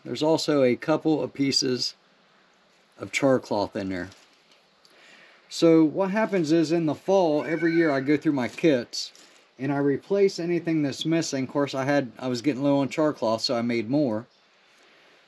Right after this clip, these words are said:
And what I want to show you is I want to take some of this out because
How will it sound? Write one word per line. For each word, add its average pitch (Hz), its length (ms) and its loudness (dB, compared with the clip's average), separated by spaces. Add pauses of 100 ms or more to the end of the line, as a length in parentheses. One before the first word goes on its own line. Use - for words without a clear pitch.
(200)
And 131 200 0
what 175 160 4
I 214 40 4
want 202 200 0
to 180 60 0
show - 180 0
you 175 260 4
is 135 180 0
I 147 60 2
want 165 180 0
to 156 60 -4
take 165 240 -2
some 160 220 0
of 147 80 2
this 127 160 -2
out 127 320 -4
because 117 500 -4